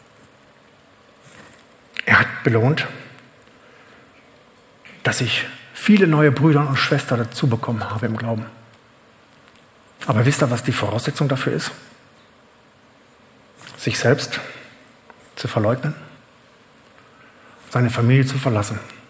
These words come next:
Und dafür habe ich meine ganze Familie verloren. Meine Eltern, meine Geschwister, alle waren gegen mich.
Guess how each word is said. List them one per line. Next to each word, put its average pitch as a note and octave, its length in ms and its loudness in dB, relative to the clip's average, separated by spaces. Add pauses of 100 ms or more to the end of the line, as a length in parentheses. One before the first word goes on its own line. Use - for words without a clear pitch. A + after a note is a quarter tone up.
(2750)
Und A#2+ 240 0
dafür C3 420 2 (1600)
habe B2+ 120 -2
ich - 80 -2
meine A2 160 0
ganze C3+ 220 -4
Familie B2+ 280 0
verloren. B2 320 -4 (2500)
Meine G#2+ 200 -8
Eltern, C#3+ 300 2 (1700)
meine F#2+ 160 -4
Geschwister, - 460 -2 (340)
alle D#3 220 0
waren C3+ 320 0 (120)
gegen A#2 240 0
mich. - 200 -8